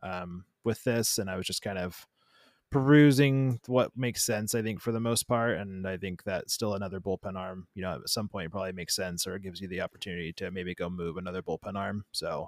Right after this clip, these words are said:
um, that was the thought there, and it's a little difficult to kinda find another kinda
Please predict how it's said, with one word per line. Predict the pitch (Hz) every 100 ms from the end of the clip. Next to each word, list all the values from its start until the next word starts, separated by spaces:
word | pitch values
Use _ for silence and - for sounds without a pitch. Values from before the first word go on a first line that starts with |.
| - 78
um, | 92 78 69 82 _ _ _ _ _ _ -
that | 147
was | 139 131
the |
thought | 123 120 113
there, | 117 113 113 - - 139
and | 123
it's | 123
a | 143
little | 143
difficult | 135 120 135 117
to |
kinda | - 120 117
find | - 117 113
another | 113 117 113
kinda | 110 107 98